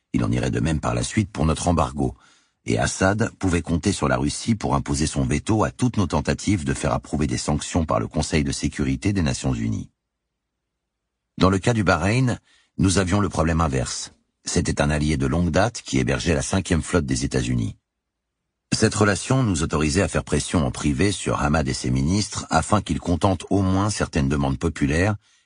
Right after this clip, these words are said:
et mettent un frein aux violences policières. Mais aux yeux de la classe dirigeante du pays, ces manifestants étaient des ennemis sous influence iranienne qu'il fallait réprimer. Le régime allait nous forcer la main, en accord avec les Saoudiens et les Émiratis,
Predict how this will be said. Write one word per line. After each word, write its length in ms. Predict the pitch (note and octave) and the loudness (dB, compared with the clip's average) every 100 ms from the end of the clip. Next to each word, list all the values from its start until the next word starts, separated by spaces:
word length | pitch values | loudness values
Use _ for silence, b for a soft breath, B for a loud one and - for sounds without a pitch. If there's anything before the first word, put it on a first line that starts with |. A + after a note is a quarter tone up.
| _ | _
et 100 | E2+ | 2
mettent 260 | F2+ F2 F2+ | 2 2 0
un 80 | |
frein 260 | D#2+ - G2 | 0 0 0
aux 100 | F2 | 2
violences 360 | C#2 C#2 C2+ - | 0 0 -2 -2
policières. 580 | A#1+ A#1 - A1+ G1+ - _ _ _ _ _ _ _ _ | -2 -2 -4 -4 -4 -10 _ _ _ _ _ _ _ _
Mais 160 | D#2 F#2+ | 2 2
aux 120 | F#2 | 0
yeux 220 | E2+ G#2 | 0 0
de 80 | E2 | 2
la 100 | D2+ | 0
classe 220 | - D2+ | 0 -2
dirigeante 400 | C#2 C#2 C2+ D2 | 0 0 0 0
du 120 | B1+ | -2
pays, 400 | A#1+ C2+ C2 G2 b b b b | -2 0 0 0 b b b b
ces 200 | - - | -2 2
manifestants 540 | F#2+ G2+ F2 F2+ - G#2 | 2 2 0 -2 0 0
étaient 180 | C#2+ | 0
des 200 | C2 C2+ | 0 0
ennemis 200 | D2+ D#2+ | 2 0
sous 220 | D#2+ F#2 E2+ | 0 0 0
influence 420 | D#2 D2+ D2 - | 0 0 0 0
iranienne 460 | C2 C2 C#2 F#2 | -2 0 0 0
qu'il 140 | - C#2 | -2 -4
fallait 220 | - C#2+ | 0 0
réprimer. 560 | C#2 D#2 - A#1 G#1+ - _ _ _ _ _ _ _ - | 0 -2 -2 -2 -4 -8 _ _ _ _ _ _ _ 0
Le 100 | E2 | 2
régime 360 | F2 E2 G#2+ | 2 2 2
allait 140 | F#2 D#2+ | 2 2
nous 100 | E2 | 0
forcer 320 | - D#2+ F#2 | -2 -2 0
la 120 | D2 | 0
main, 220 | C2+ A#1 - b b b | 0 -2 -6 b b b
en 160 | - A#1+ | -2 0
accord 280 | - F2+ | 0 0
avec 160 | C2+ B1 | 0 -2
les 80 | C#2 | -2
Saoudiens 480 | - D2 C#2 B1+ D#2 | 0 0 0 0 0
et 80 | |
les 160 | A#1 A#1 | 0 -2
Émiratis, 560 | D#2 D2 C2 - G2 | 0 0 -2 0 -2